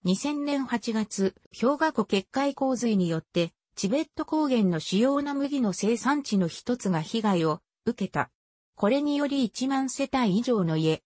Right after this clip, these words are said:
九十八の橋や堤防が破壊され、被害額は七十五万ドルと言われる。この年、農業集落は穀物や家畜を失い食料不足に陥っ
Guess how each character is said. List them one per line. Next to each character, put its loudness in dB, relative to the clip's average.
九 0
十 2
八 -2
の 2
橋 0
や 0
堤 2
防 0
が 0
破 0
壊 -2
さ -2
れ、 -2
被 -2
害 0
額 -2
は 0
七 2
十 0
五 -2
万 2
ド 2
ル 0
と -4
言 -2
わ 0
れ 0
る。 -8
こ 2
の 2
年、 -2
農 4
業 2
集 0
落 0
は 2
穀 -4
物 0
や 2
家 -6
畜 -4
を 4
失 0
い 2
食 -2
料 2
不 0
足 -4
に 2
陥 -2
っ -6